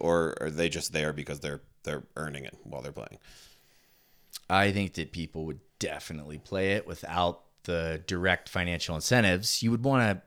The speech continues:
Speaker 2: you need something that you're winning,
Speaker 1: Sure.
Speaker 2: you know? I mean, but just to score alone, I think people would still play it. Not nearly as many. You wouldn't have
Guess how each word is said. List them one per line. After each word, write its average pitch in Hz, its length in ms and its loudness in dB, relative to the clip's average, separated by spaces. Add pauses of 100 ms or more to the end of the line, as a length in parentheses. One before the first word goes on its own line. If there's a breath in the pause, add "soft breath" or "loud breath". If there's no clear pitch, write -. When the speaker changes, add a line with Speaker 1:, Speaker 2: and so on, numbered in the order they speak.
Speaker 2:
you 190 300 -2
need 131 200 2
something 107 420 2
that 82 100 0
you're 78 160 -2
winning, 92 640 2 (200)
Speaker 1:
Sure. - 200 -2
Speaker 2:
you 92 40 2
know? 98 300 2
I 101 60 0
mean, 95 180 4
but 110 100 2
just 131 200 0
to 110 60 -2
score 110 320 4
alone, 107 400 6
I 113 60 -4
think - 220 -4
people 92 240 -2
would 85 120 -2
still 82 180 -2
play 85 220 0
it. - 140 -2 (260 loud breath)
Not 147 220 6
nearly 123 420 8
as 87 120 2
many. 104 480 4
You 104 160 6
wouldn't 101 320 4
have 92 480 0